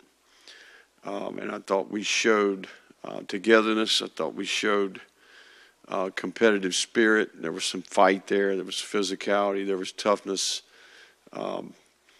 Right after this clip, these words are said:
you know, and we're in a similar situation relative to the execution. Uh, so, you know, it's, um, you know, we talk about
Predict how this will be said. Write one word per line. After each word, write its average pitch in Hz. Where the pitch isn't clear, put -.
you -
know, 107
and 101
we're 101
in 98
a 92
similar 107
situation 101
relative 101
to -
the 95
execution. -
Uh, -
so, 110
you 127
know, 107
it's, 104
um, 104
you 107
know, 110
we 107
talk 110
about 104